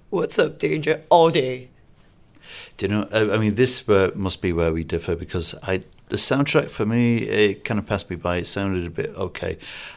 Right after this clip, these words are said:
Speaker 2: I think, well, I was overwhelmed by the visuals still
Speaker 1: Hmm.
Speaker 2: before I could really sort of start picking up the soundtrack.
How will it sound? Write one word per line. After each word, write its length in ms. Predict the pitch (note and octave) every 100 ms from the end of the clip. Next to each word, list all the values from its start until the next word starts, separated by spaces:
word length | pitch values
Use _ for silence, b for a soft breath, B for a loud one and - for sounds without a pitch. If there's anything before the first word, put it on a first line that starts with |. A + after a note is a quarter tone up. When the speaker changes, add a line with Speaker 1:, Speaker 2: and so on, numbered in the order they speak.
| B -
Speaker 2:
I 80 | G2+
think, 340 | - C3 - - - _ _ -
well, 300 | D#2+ - - _ -
I 80 | F2+
was 140 | F2
overwhelmed 480 | F2 E2+ F2+ F#2 F2
by 140 | F2+
the 100 | F2+
visuals 420 | D2+ G2 G2+ F2
still 320 | E2 - D#2+ D#2
Speaker 1:
Hmm. 140 | E3 - -
Speaker 2:
before 360 | F2 - F2+ E2+
I 140 | E2 -
could 180 | - E2+ -
really 380 | F#2 F#2 F2 F2
sort 240 | - F2
of 80 | -
start 360 | - - E2 -
picking 220 | F#2 E2
up 180 | E2 -
the 240 | F2 F2
soundtrack. 500 | F2 F2 F#2 - -